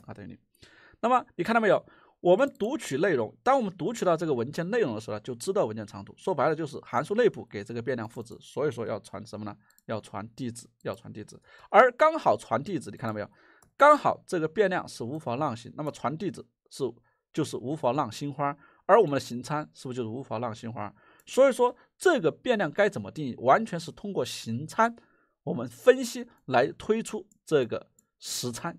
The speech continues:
该怎么定义的啊？怎么定义的？这就是借助A P I哈，A P I，A P I，好，你要去思考的啊，思考的。你看吧，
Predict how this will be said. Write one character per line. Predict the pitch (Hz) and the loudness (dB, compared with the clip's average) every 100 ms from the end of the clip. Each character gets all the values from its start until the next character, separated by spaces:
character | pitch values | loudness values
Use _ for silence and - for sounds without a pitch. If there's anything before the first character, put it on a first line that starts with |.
| - | -4
该 | 127 | -4
怎 | 107 | -4
么 | 98 | -12
定 | 117 | -12
义 | 107 104 | -12 -12
的 | - - | -18 -10
啊？ | 107 - _ _ _ _ _ _ _ _ - | -10 -10 _ _ _ _ _ _ _ _ -10
怎 | 107 | -10
么 | |
定 | 113 110 | -8 -10
义 | |
的？ | 101 - _ - | -10 -16 _ 6
这 | 269 226 | 10 12
就 | 214 175 | 10 2
是 | 156 | -2
借 | 117 156 123 | -4 -2 -2
助 | 107 | -4
A | 113 | -6
P | 107 117 | -6 -6
I | 110 | -8
哈 | - 117 - | -10 -14 -14
，A | |
P | - 113 | -12 -10
I，A | 107 _ - 117 | -10 _ -6 -4
P | 110 | -4
I， | 107 _ _ - | -8 _ _ -4
好， | 120 | -2
你 | 120 | 0
要 | |
去 | 117 | -4
思 | 123 - - 175 | -8 -6 -4 -4
考 | - | -6
的 | 92 | -10
啊， | - - - - | -14 -16 -20 -14
思 | - 127 | -10 -10
考 | - 82 | -10 -14
的。 | - _ _ _ _ _ | -18 _ _ _ _ _
你 | 160 | 2
看 | 196 | 4
吧， | 165 | 4